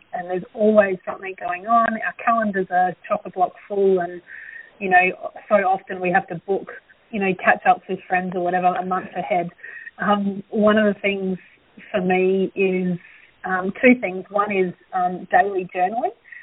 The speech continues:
so making sure that I have space in my day at some point. Usu-, usually it's in the morning, but if I've got a busy morning, I might do it later in the day or at night. So just making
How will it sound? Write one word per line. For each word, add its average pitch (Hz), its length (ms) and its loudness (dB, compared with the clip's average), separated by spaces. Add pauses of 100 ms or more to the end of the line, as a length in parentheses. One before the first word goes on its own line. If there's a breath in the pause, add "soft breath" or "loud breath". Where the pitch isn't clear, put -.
(240 loud breath)
so 202 140 0
making 202 480 2
sure 190 180 -2
that 170 140 -2
I 170 180 -2
have 175 160 0 (120)
space 175 340 -2 (260)
in 185 140 -10
my 175 140 0
day 180 580 0
at - 120 0 (120)
some 240 180 6
point. 247 360 -2
Usu-, 226 260 -2 (240)
usually 190 380 0
it's 175 120 -12
in 185 100 -10
the 175 40 -6
morning, 220 480 -4
but - 200 4
if 214 140 -20
I've 180 120 -4
got 190 120 -6
a 180 40 -4
busy 180 260 -6
morning, 226 460 2
I 180 40 0
might 175 260 -4
do 381 120 -6
it - 100 -8
later 180 280 0
in 180 100 -14
the 180 80 -12
day 370 380 2
or - 80 -8
at - 160 -12
night. - 240 -6 (420 loud breath)
So 233 140 2
just 330 180 2
making 233 360 2